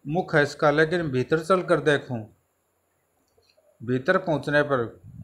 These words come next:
गुफा तो काफ़ी लंबी मालूम होती है, लेकिन है दुर्गंधपूर्ण। फिर तभी, फिर, फिर अभी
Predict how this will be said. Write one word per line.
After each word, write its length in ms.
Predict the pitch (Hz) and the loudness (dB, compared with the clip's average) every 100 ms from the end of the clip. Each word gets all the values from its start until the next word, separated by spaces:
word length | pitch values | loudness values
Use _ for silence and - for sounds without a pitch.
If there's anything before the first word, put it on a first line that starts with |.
| - - - - - | -18 -20 -20 -20 -12
गुफा 340 | 117 127 175 185 | -6 -4 2 2
तो 160 | 190 | 2
काफ़ी 360 | 185 165 160 185 | 2 2 2 2
लंबी 340 | 180 165 170 | 2 2 0
मालूम 320 | 180 175 170 170 | 2 4 4 2
होती 280 | 151 - | 0 0
है, 60 | 143 | 0
लेकिन 400 | 143 160 175 160 | 2 0 0 0
है 180 | 143 156 | 0 2
दुर्गंधपूर्ण। 920 | 160 139 156 156 160 147 123 110 110 _ _ _ _ _ _ _ _ _ _ _ _ _ _ _ - | -2 0 -2 -2 0 0 0 -6 -16 _ _ _ _ _ _ _ _ _ _ _ _ _ _ _ -2
फिर 220 | 160 160 | -2 0
तभी, 300 | 160 185 185 | 0 2 0
फिर, 540 | 185 _ - 156 156 - | -2 _ -2 -2 -2 -2
फिर 140 | 175 | 2
अभी 300 | 180 160 185 | 4 4 0